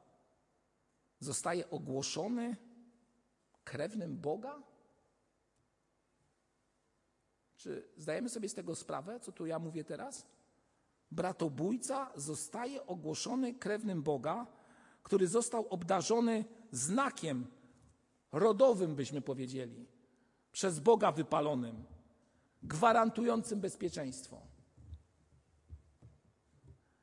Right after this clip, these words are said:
Obraz niesamowity. Obraz, który możemy przenieść tylko i wyłącznie do czego?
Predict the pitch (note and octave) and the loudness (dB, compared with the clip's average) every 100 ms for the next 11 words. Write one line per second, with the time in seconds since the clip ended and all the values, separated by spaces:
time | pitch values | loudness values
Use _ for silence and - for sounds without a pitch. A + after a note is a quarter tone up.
0 | _ - - - - F#3+ - - - - | _ -2 0 4 4 4 0 -6 -20 -20
1 | _ - D#3 F#3+ - E3+ D#3+ D3 B2+ B2+ | _ -4 0 2 2 0 -4 -10 -16 -20
2 | - _ _ _ _ _ _ _ _ - | -20 _ _ _ _ _ _ _ _ 0
3 | G#3 G#3 G#3 - G3 G3+ F#3 F#3+ - G3 | 2 4 4 2 0 0 0 -2 -2 -2
4 | F#3+ - - - _ - B3+ C#4+ - G3 | -2 -6 -12 -20 _ 0 2 4 4 2
5 | F3 E3+ G3 F#3+ G3 F3 F#3+ - - - | 4 4 2 2 -2 -2 -4 -12 -18 -2
6 | D#3+ - D#3 C3+ B2+ | -2 2 0 0 -4